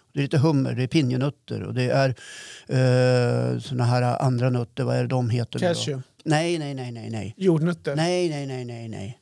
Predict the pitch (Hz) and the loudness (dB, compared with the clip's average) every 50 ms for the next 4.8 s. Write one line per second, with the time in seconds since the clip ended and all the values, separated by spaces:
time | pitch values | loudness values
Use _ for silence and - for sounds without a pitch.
0 | _ _ _ - 185 170 - 233 156 - - - - _ _ _ - 185 160 - | _ _ _ -2 0 2 2 2 2 0 -6 -16 -20 _ _ _ -6 -6 -4 -4
1 | - 160 143 135 123 - 180 143 123 - - - - - - - - 131 147 156 | -6 -6 -4 -4 -2 -2 -2 -4 -4 -6 -10 -16 -18 -18 -14 -6 0 2 4 4
2 | 156 - - - - 170 170 170 170 160 156 147 143 - 151 143 139 147 139 - | 4 2 2 2 4 4 4 6 6 4 2 0 0 0 0 2 2 2 2 2
3 | - - 123 - 151 139 - 277 240 - - 240 226 - - - 226 202 160 151 | 0 -2 -4 -4 -2 -2 0 0 0 2 2 2 2 2 2 2 2 2 2 0
4 | 160 175 175 - - - 143 - 107 117 - - 151 160 185 185 | -2 -6 -4 -6 -6 -8 -8 -8 -10 -14 -12 -8 -6 -6 -6 -6